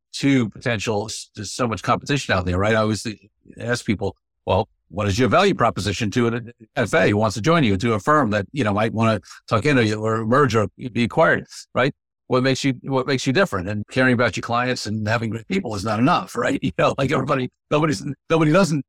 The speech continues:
at least claim they have that, right? So there are frankly only so many firms like Procyon that have figured this out in a way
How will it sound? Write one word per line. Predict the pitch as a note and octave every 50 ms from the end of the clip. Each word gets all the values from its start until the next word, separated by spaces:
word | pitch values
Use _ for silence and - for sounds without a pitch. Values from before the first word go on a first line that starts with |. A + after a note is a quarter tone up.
| _ _ _ _ _
at | D#3 D3+
least | D3+ C#3 C3
claim | - E3 A3+ A#3 G#3+
they | - C3+ B2
have | C3 A#2+ A#2
that, | A2+ G2+ G2+
right? | B2 D#3+ F3+ F#3+ - D3+
So | - - F3 D#3+ D#3 D3+ D3 D3+ -
there | C#3+ D#3 D3 C#3+
are | C#3+
frankly | B2+ - - E3+ E3+ D#3 - D3 D3 D3
only | D3 D3+ D3 C3+
so | B2+ - - - D#3+ D3+ D3 D3
many | D3 D3 C#3 C#3 C3 B2+ B2 A#2 A#2 A2 -
firms | _ - - C#3 B2+ B2+ A2+ F#2+ G#2+
like | A2+ - E2+
Procyon | - A#2+ A#2 A#2 G#2+ - A#2 G#2+ G#2 G#2
that | G#2 G#2
have | G2 F#2+ F#2
figured | - - B2 B2 A#2 A#2+ A2
this | G#2+ G#2+ F#2+ -
out | A#2+ A#2 A2+ A2+ A2 G2
in | G2 G2+
a | G2
way | G2+ A2 A2+ A2 G#2+ G2+ G2 F#2